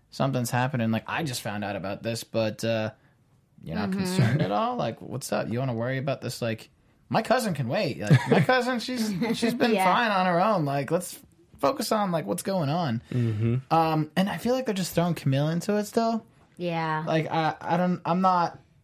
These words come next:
Speaker 2: She's just there.
Speaker 1: She's there. I'm all for the,
Speaker 2: <laughs>
Speaker 1: the, I'm all for the, the, the teaming up and whatnot,
Speaker 3: Yeah.
Speaker 1: but it's just like, at what point are we gonna continue to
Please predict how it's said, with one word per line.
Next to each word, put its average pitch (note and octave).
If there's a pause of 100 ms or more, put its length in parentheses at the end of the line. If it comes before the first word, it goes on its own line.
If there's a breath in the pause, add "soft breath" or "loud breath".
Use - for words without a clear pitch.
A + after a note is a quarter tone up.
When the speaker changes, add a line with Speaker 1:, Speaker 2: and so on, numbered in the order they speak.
(160)
Speaker 2:
She's G3+
just A3+
there. D3+
Speaker 1:
She's F3
there. D3+
I'm G3+
all B3+
for -
the, B3
Speaker 2:
<laughs> C4+
Speaker 1:
the, D#3
I'm D#3+
all F#3+
for F3+
the, C#3
the, A#2+
the A2+
teaming D3
up A#2+
and A#2
whatnot, A#2
Speaker 3:
Yeah. B2+
Speaker 1:
but A#2
it's A#2
just C3+
like, B2
at B2+
what C#3+
point D#3
are C#3
we C3
gonna B2+
continue C3
to A#2+